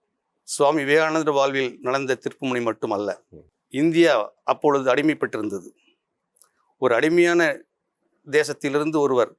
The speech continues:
Speaker 1: தனி ஒரு மனிதனாக நின்று, தான் யார், நம் நாடு யாரு, எது, இந்து என்றால் என்ன அப்படி என்பதை உலக அரங்கில்
Speaker 2: திரும்பி பார்க்க வைத்த
Speaker 1: திரும்பி
Speaker 2: சமயம்.
Speaker 1: வைத்-, வைத்தவர். அவர் கத்தி எடுத்து சண்டை போடவில்லை.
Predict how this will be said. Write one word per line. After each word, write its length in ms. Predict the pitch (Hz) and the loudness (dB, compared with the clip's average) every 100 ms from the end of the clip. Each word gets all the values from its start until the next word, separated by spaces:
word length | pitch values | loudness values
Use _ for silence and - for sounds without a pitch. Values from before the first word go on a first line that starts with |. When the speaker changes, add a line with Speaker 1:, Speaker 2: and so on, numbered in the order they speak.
| _ _ _ _ _ | _ _ _ _ _
Speaker 1:
தனி 180 | 139 165 | 0 2
ஒரு 160 | 160 135 | 2 2
மனிதனாக 400 | 139 147 143 135 | 0 0 0 -2
நின்று, 340 | 127 127 117 98 _ _ _ _ _ _ _ _ _ _ | -4 -4 -6 -8 _ _ _ _ _ _ _ _ _ _
தான் 220 | 131 131 120 | -2 0 0
யார், 320 | 131 135 101 _ _ _ - | 2 2 0 _ _ _ -4
நம் 160 | 120 | -2
நாடு 300 | 127 139 151 | 2 0 2
யாரு, 300 | 139 131 117 90 _ _ | 2 2 0 -6 _ _
எது, 320 | - 131 120 98 - _ _ _ _ _ _ _ _ _ _ _ _ - | -6 -2 0 -2 -8 _ _ _ _ _ _ _ _ _ _ _ _ -2
இந்து 340 | 151 160 170 170 | 0 4 4 4
என்றால் 380 | 156 139 139 131 | 0 -2 2 2
என்ன 200 | 113 127 110 - _ _ _ _ | 0 0 -2 -6 _ _ _ _
அப்படி 300 | 127 123 139 | -4 -2 -2
என்பதை 380 | 135 127 117 131 190 _ _ _ _ - | -2 -2 -2 -2 -4 _ _ _ _ -4
உலக 200 | 143 160 135 | 0 2 2
அரங்கில் 380 | 135 135 113 - _ _ | 0 -2 -6 -8 _ _
Speaker 2:
திரும்பி 260 | 113 104 95 | -12 -10 -8
பார்க்க 240 | 92 - | -10 -8
வைத்த 320 | 92 90 - - | -12 -14 -18 -14
Speaker 1:
திரும்பி 280 | - 151 156 | -4 -2 0
Speaker 2:
சமயம். 80 | 135 | 2
Speaker 1:
வைத்-, 240 | 131 131 | 0 0
வைத்தவர். 440 | 131 123 - 101 - _ _ _ _ - | -2 -2 -4 -6 -8 _ _ _ _ 0
அவர் 220 | 123 110 - _ _ - - | 2 0 -6 _ _ -20 -10
கத்தி 280 | - 135 - | -6 -4 -2
எடுத்து 200 | 151 127 | -2 -2
சண்டை 220 | 123 131 | -2 0
போடவில்லை. 420 | 135 123 107 101 | 2 2 0 -4